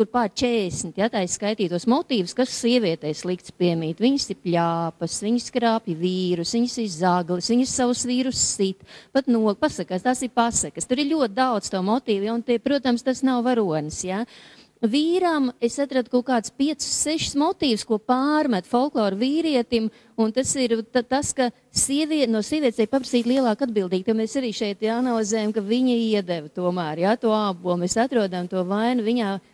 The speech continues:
vairāk. Starp citu, es studentiem šo jautāju, es teicu, meitenes, bet kā jūs izskaidrojat, ka par sievietēm vairāk ir šāda problēma?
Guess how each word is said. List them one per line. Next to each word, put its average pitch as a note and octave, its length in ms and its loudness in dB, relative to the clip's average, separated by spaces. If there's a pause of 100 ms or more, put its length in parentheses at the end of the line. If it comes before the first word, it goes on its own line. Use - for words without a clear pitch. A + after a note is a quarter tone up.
(100)
vairāk. A#3+ 320 2
Starp F#3+ 160 -4
citu, A#3 240 2
es - 80 -2
studentiem G#3+ 560 0
šo G3 240 -2
jautāju, A#3+ 400 0
es - 80 -2
teicu, A#3+ 240 0
meitenes, A3 320 0
bet G3 160 -2
kā C4 160 2
jūs F#3 240 0
izskaidrojat, G#3+ 640 0 (320)
ka G#3+ 100 4 (220)
par F#3 160 0
sievietēm A#3 640 2
vairāk B3 400 2
ir G#3 140 -2
šāda A#3 180 -2
problēma? A3 480 -2